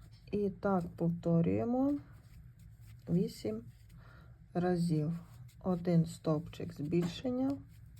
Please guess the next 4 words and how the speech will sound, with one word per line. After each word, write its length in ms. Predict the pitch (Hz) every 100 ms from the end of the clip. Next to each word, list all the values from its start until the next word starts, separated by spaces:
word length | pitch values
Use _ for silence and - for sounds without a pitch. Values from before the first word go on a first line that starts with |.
| - -
так 220 | 170 170 170
повторюємо 920 | - 147 - 165 214 240 247 247 254 - - - - - - - - - - - - - - -
вісім 720 | 180 185 208 - 214 208 - - - - - - - - -
разів. 520 | 175 185 175 165 160